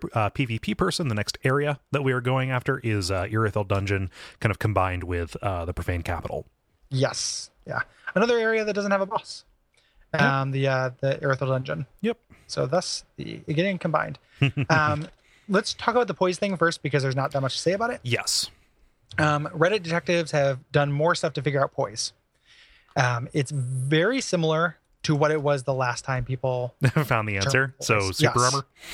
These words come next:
Speaker 2: It's essentially hyper armor. Um, it still means that,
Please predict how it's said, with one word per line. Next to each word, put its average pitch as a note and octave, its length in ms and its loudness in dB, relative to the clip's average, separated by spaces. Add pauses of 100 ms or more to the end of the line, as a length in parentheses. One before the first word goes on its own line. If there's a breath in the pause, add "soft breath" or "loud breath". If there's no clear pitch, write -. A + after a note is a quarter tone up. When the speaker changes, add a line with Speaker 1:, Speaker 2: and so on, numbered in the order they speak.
(520 loud breath)
Speaker 2:
It's - 380 0
essentially G3+ 440 2
hyper D#3+ 320 2
armor. C#3+ 300 0 (440)
Um, C#3+ 340 2
it D3+ 160 -4
still G3 300 2
means F#3+ 400 -2
that, C#3+ 400 2